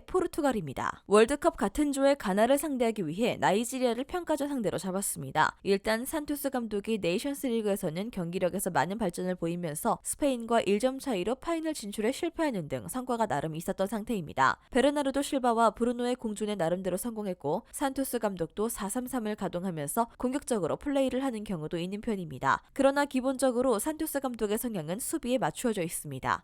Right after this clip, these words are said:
결정자는요, 폰테, 무티뉴, 산체스, 게데스, 조타 선수가 결정할 것으로 보입니다. 피파 랭킹 삼십이 위의 나이지리아입니다. 가나에게 최종 예선에서 일 대 일 원정 다득점에서 밀려 월드컵 진출에 실패하고 말았습니다. 아프리카 내에서는 손꼽히는 뎁스를 가지고 있으나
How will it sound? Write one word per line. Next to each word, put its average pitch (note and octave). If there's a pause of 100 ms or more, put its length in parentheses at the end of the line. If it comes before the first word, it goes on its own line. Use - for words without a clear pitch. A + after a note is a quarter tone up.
결정자는요, B3+
폰테, C4+
무티뉴, F#3
산체스, A#3+
게데스, F3+
조타 A#3+
선수가 G#3
결정할 G#3+
것으로 D3+
보입니다. C#3
피파 D#4
랭킹 C#4
삼십이 A#3+
위의 F3
나이지리아입니다. F3 (100)
가나에게 C#4
최종 F#4
예선에서 A3
일 -
대 C4
일 C4+
원정 G#3+
다득점에서 G3+
밀려 D#3
월드컵 F#3+
진출에 F3+
실패하고 D4+
말았습니다. C3+ (420)
아프리카 B3
내에서는 A3+
손꼽히는 C#4+
뎁스를 F#3
가지고 F3
있으나 F#3+